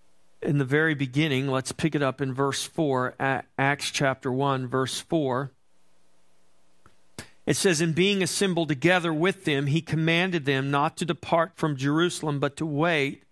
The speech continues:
for the promise of the Father, which he said, 'You have heard from me.'"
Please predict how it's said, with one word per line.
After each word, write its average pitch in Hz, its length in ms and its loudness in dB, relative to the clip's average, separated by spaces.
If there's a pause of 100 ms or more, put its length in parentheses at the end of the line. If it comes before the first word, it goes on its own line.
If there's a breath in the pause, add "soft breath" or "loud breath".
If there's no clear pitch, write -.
(400)
for 151 100 4
the 139 100 -2
promise 160 600 2
of 156 100 0
the 143 80 -4
Father, 156 520 2
which 147 300 -2
he 175 140 2
said, 147 400 0
'You 156 200 0
have 139 220 2
heard 143 560 2 (520)
from 156 320 2
me.'" 135 440 0